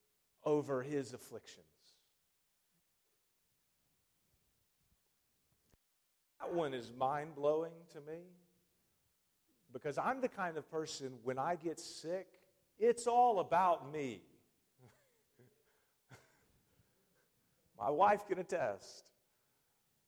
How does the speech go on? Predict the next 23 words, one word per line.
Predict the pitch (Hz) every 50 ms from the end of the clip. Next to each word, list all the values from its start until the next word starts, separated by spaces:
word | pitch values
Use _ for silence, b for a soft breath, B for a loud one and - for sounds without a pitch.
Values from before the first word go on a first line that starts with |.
| _ _ _ _ _ _ _ _ - -
And | 127 139
it | 175 226 220
might | 196 196 196 190 180
be | 180 170 165
something | 160 185 196 202 196 185 180 165 143
as | 123 117 113
small | - - - 139 151 180 202 214 220 220 226 202
as | 170 143 135
a | 143
little | 135 131 151 180 190 185
cough, | - - - 175 160 - - _ - - - - _ _ _
right? | 147 156 139
The | 135 123
world | 123 123 147 170 185 196 196 208 196 175
is | 147 - - -
coming | - - 175 185 202 202 202 202 196 196 196 190
to | - 185 180 175 170 165
an | 151 147
end | 151 156 175 185 185 190 185 180 165
and | 143 123 120
everything | 135 147 156 147 165 156 147 147 - 143 139 139 139 135
is | 127 120 120 120
crashing | - - 127 127 123 117 120 117 - 123